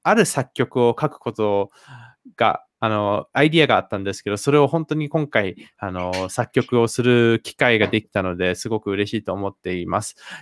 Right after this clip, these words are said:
えっと、この作品は今の状況だと、とても演奏ができないのです。なぜかというと、とて-、大きなオーケス-、オーケストラの編成、そして大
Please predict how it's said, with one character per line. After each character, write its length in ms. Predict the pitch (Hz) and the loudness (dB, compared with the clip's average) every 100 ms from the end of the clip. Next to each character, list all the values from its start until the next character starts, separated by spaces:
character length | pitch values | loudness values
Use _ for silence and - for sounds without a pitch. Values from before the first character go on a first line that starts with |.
| - | -8
え 120 | 101 | -8
っ 40 | |
と、 160 | 92 98 | -4 -4
こ 140 | - | 2
の 80 | 127 | 2
作 240 | 131 151 - | 4 0 2
品 240 | 156 143 | 4 6
は 160 | 139 135 | 6 6
今 420 | 143 139 117 104 | 4 4 4 2
の 160 | 104 110 | 0 2
状 160 | 113 | 4
況 200 | 113 - 113 | 4 4 2
だ 100 | 110 | 4
と、 280 | 104 101 - | 2 2 0
と 100 | 123 | 0
て 140 | 147 | 2
も 160 | 143 143 | 2 4
演 200 | 127 135 | 2 2
奏 160 | - 139 | 2 2
が 100 | 135 | 2
で 120 | 127 | 0
き 120 | 147 | 0
な 120 | 135 | 0
い 60 | 110 | 0
の 140 | 107 - _ 110 | -2 -10 _ -8
で 160 | 107 | -6
す。 200 | - - | -6 -6
な 140 | 117 113 | -4 -2
ぜ 80 | |
か 100 | 110 | -4
と 100 | 98 | -4
い 40 | 110 | -4
う 60 | |
と、 160 | - 151 | 0 0
と 120 | 120 | 0
て-、 140 | - - | -6 -10
大 140 | - 113 | -6 -6
き 260 | - 123 | -4 -2
な 140 | 117 101 | 2 2
オ 80 | 101 | 2
ー 20 | |
ケ 140 | 113 | -2
ス-、 100 | 104 - | -4 0
オ 80 | 123 | 0
ー 60 | |
ケ 120 | - | 2
ス 80 | 120 | 0
ト 80 | - | 0
ラ 100 | 104 | -2
の 80 | 98 | -2
編 200 | 113 123 | 0 2
成、 160 | 120 | 2
そ 120 | - 117 | 2 0
し 120 | - | 2
て 80 | |
大 80 | 110 | 2